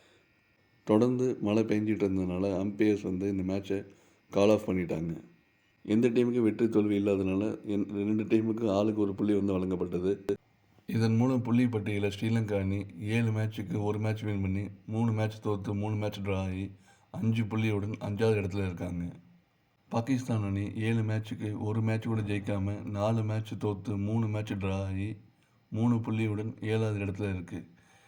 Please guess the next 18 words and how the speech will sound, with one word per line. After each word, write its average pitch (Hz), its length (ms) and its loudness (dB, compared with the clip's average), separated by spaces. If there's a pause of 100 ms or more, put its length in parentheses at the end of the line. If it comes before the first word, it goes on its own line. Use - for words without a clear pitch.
(220)
இது 107 200 0
மூலம் 123 280 4
இந்த 110 140 2
உல-, 104 240 0
மகளிர் 113 300 0
உலக 107 240 0
கோப்பையில 101 480 -4
பாகிஸ்தான் 107 480 -2
அணி 98 220 -2 (460)
எந்த 117 320 2
வித 110 200 0
வெற்றியும் 104 380 0
பெறாம 104 360 -2 (300)
ஒயிட் 107 180 -2
வாஷ் 110 240 -2
ஆகி 107 260 -4
வெளியேறாங்க. 98 800 -4 (600)
Already 117 420 6